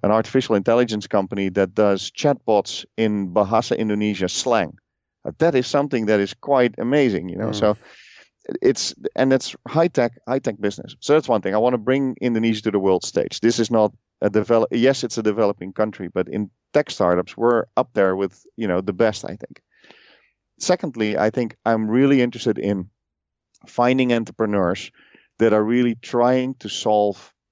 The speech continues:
Speaker 1: the big problems of the country. Um, and the country has a few really big problems.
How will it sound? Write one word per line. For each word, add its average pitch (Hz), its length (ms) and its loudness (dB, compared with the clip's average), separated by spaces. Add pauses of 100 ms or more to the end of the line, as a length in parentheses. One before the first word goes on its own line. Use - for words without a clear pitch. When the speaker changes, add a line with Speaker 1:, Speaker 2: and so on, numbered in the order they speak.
(140)
Speaker 1:
the 104 80 -6
big 113 320 -2
problems 107 400 0
of 90 100 -8
the 120 60 -14
country. - 480 -6 (800)
Um, 92 800 0
and 104 120 -2
the 98 60 0
country 131 360 -2
has 110 280 2
a 107 40 -6
few 104 220 -6
really 101 340 -2
big 92 260 -4
problems. 71 500 -4